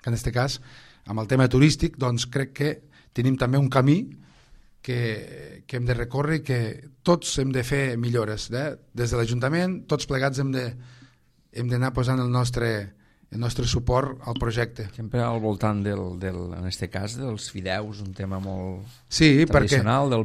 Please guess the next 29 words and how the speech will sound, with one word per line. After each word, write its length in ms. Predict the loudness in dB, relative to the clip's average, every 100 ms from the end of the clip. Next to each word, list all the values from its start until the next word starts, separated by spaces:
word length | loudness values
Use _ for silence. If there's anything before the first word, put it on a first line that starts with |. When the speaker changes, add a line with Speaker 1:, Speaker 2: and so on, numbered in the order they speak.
| 0
Speaker 2:
peix 220 | -4 -2
blau, 380 | 0 2 2 -2
donar 240 | -4 -2 4
Speaker 1:
Sí, 140 | 8 8
Speaker 2:
valor 40 |
al 80 | 6
Speaker 1:
perquè 260 | 4 2 0
Speaker 2:
peix 140 | -2 -4
blau, 240 | -2 -4
no? 140 | -4 -4
Speaker 1:
requeríem 480 | 0 2 2 2
també 320 | 0 -2 0 0 -2
que, 160 | -6 -8
pues, 260 | -8 -8
per 140 | -8 -6
exemple, 300 | -4 -2 -2
la 120 | -4 -4
Cofradia 380 | -2 2 2
de 20 | 0
Pescadors 400 | -2 -2 -2 -2
s'impliqués 440 | -2 -2 -2 -2
al 120 | -4
cent 160 | -4 -2
per 120 | -2
cent, 300 | 2 2 0 -8 -18 -20 -20 -20 -10
que 320 | -2 0 2 0
aquesta, 380 | -2 0 2
diríem, 320 | 2 2 2 2
tradició 800 | 2 2 2 6 6 6 2